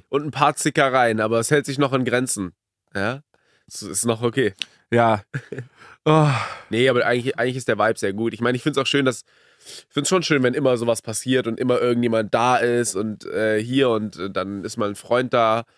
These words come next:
Speaker 1: und so. Das find ich einfach schon eine tolle Stimmung.
Speaker 2: Es gibt irgendwie da so zwei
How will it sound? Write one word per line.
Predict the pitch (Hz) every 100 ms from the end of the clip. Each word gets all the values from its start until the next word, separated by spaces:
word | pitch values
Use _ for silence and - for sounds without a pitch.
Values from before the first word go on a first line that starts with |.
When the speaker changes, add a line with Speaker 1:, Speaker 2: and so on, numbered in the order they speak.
| _ _
Speaker 1:
und | - 110
so. | 113
Das | 107
find | 131
ich | 123
einfach | 117 117 -
schon | 131 127
eine | 120 107
tolle | 123 117
Stimmung. | 107 - 117 98 90 _ _
Speaker 2:
Es | - - -
gibt | 151
irgendwie | 185 156
da | 143
so | 127
zwei | - - 131